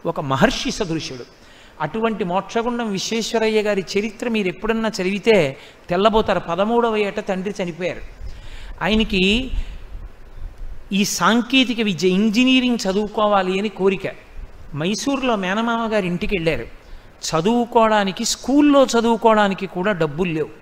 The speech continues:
చదువుకోవాలి అంతే ఆయన లక్ష్యం. ఆ లక్ష్యం కోసం మోక్షగుండం విశ్వేశ్వరయ్య గారు పడినటువంటి శ్రమ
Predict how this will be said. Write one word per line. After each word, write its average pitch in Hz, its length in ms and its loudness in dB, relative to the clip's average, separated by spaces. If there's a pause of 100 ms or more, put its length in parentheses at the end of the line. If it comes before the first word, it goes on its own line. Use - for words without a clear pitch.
(600)
చదువుకోవాలి 180 1000 0 (180)
అంతే 165 260 -4
ఆయన 135 240 -4
లక్ష్యం. - 360 -16 (840)
ఆ 180 80 2
లక్ష్యం 180 540 2
కోసం 220 640 4
మోక్షగుండం 233 800 4
విశ్వేశ్వరయ్య 220 880 4
గారు 208 300 6
పడినటువంటి 180 800 0
శ్రమ 170 500 0